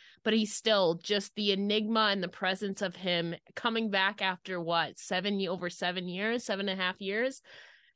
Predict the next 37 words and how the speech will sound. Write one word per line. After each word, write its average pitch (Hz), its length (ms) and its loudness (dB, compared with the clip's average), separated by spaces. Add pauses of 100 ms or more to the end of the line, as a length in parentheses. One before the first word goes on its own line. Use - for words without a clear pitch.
(120)
Gosh, 208 380 0
I 202 100 4
remember 254 480 4
I 196 140 6
was 185 180 -4
watching 220 380 -2
that. 214 220 0
Everyone 233 440 0
was 185 120 -6
so 240 280 2
excited. 226 580 0
We 233 100 0
were - 140 2
all 220 240 4
rooting 220 320 0
for 233 160 -4
him. 254 400 -2 (500)
And 220 120 2
then 226 100 2
to 240 100 -2
have 208 220 0
it 208 100 -4
end 190 240 0
this 190 240 -4
way 233 200 2
is 220 120 2
just - 400 -4 (260)
so 202 720 4
sour, 175 640 2
you 160 160 -4
know, 165 260 2
what 190 400 2
could 240 220 2
have 190 260 0
been, 175 320 2
you 175 100 -4
know, 175 360 0